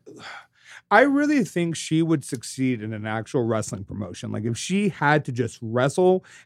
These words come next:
and be reliant on her in-ring work, not the whole superstar mold that she has to fit within W W E, she would be phenomenal. But every time they presented her to me,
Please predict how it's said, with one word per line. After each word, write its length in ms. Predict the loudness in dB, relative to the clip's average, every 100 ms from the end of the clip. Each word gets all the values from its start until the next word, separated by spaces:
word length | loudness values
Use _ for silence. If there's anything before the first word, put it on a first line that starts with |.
| 0
and 360 | 2 2 0
be 160 | 4 6
reliant 560 | 6 4 4 4 2 0
on 200 | -2 2
her 140 | 0
in-ring 540 | 0 -2 2 4 4 4
work, 300 | 4 2 2
not 320 | 2 2 0 _ _ 0
the 140 | 2
whole 240 | 6 4
superstar 680 | 4 4 4 4 4 4 6
mold 220 | 4 2
that 140 | 0 -2
she 160 | -2
has 260 | 0 0 -2
to 80 | -4
fit 240 | -2 -2
within 320 | 0 0 0
W 240 | 0 0 0
W 260 | 0 0 0 0
E, 40 | -4 -20 -20 _ -8
she 300 | -4 4 4
would 200 | 6 4
be 140 | 4 0
phenomenal. 920 | -14 -18 -6 -2 2 2 4 4 4
But 220 | 4 0 -2 4
every 240 | 6 6 4
time 240 | 4 6
they 80 | 4
presented 460 | 4 2 2 2
her 160 | 2 2
to 60 | 0
me, 180 | -2